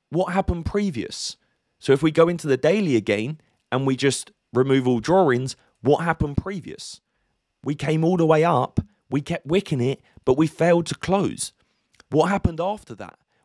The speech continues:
We shifted in structures all the way to the downside, breaking this low. Why am I gonna anticipate further upside if we fail to break that high?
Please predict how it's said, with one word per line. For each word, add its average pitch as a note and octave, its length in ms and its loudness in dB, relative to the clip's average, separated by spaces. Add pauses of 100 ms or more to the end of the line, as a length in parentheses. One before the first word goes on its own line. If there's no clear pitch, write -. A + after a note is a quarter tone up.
We D3+ 100 -4
shifted E3 440 -2
in D#3 120 2
structures C#3 600 0
all E3+ 160 2
the E3 60 2
way D#3 180 4
to D3+ 160 -4
the C3 80 4
downside, D#3 680 0 (300)
breaking E3 380 2
this C3 200 -4
low. - 340 -4 (500)
Why F#3+ 300 4
am F3+ 120 2
I D#3+ 100 2
gonna D#3+ 220 2
anticipate C3+ 840 -2 (200)
further D#3 420 6
upside A#2 500 2 (240)
if - 140 -4
we C#3 120 0
fail E3+ 600 4 (140)
to - 100 -8
break D#3 320 -2
that B2+ 160 -2
high? - 460 -4